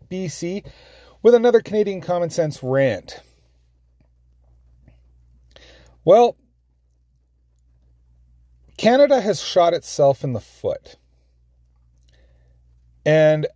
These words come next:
as has been a figu-, a, a, a fairly regular occurrence with this federal government, um, shooting ourselves in the foot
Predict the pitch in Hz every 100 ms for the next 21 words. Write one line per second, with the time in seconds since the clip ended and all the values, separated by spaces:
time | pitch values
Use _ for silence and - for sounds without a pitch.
0 | _ _ _ - 220 247 214 220 180 147
1 | 185 180 175 170 165 - _ _ _ _
2 | _ _ _ _ - 143 - 196 196 196
3 | 202 - - - - - 156 - 151 131
4 | 131 143 131 123 - 214 226 208 143 185
5 | 170 175 170 143 117 - - 202 175 -
6 | - 120 - 120 - - _ - 135 131
7 | 117 104 131 131 107 98 - _ _ _
8 | _ _ _ _ _ _ _ _ _ 131
9 | 131 135 135 - 180 175 180 156 - 170
10 | 165 147 147 117 - - 214